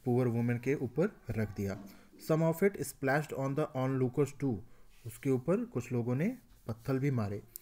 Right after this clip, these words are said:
Munga was completely covered and the people hastily retreated,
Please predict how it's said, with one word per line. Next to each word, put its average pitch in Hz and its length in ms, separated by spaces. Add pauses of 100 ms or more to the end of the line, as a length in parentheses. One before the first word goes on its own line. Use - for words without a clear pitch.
(360)
Munga 143 260
was 170 300
completely 170 760 (100)
covered 139 380
and 127 200
the 131 60
people 123 400 (560)
hastily 139 680
retreated, 123 640